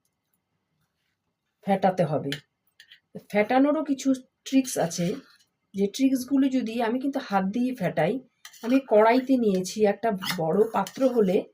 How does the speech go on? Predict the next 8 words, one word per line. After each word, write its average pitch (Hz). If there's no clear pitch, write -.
আমি 185
দেখেছি 190
এটা 175
প্লেন 277
পাত্র, 180
যেটাতে 214
কোনো 220
খাঁজ 202